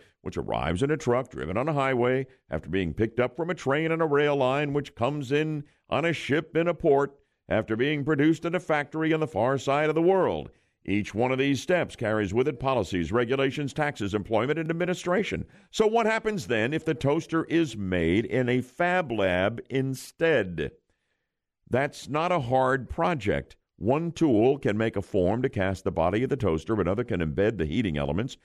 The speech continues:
A third can produce the electronics to control it. The toaster design can be developed from scratch, customized to reflect personal preferences, or downloaded from a design repository.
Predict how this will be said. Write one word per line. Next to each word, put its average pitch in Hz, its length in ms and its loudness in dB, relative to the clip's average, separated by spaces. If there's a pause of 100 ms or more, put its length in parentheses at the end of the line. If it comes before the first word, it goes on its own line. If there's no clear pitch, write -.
(180)
A 95 80 2
third 131 380 0
can 123 140 -2
produce 101 340 0
the 101 100 0
electronics 120 600 -2
to 117 100 -4
control 120 480 0
it. - 100 -4 (240)
The 110 120 2
toaster 139 420 0
design 113 500 0
can 101 140 -2
be 104 120 2
developed 101 440 0
from 117 140 -4
scratch, 104 500 -4
customized 131 680 -2 (260)
to 117 140 2
reflect 85 580 -2
personal 185 560 0
preferences, 123 840 -2 (200)
or 78 180 0
downloaded 143 760 2
from 117 280 0
a 113 100 2
design 110 680 0
repository. 87 1040 0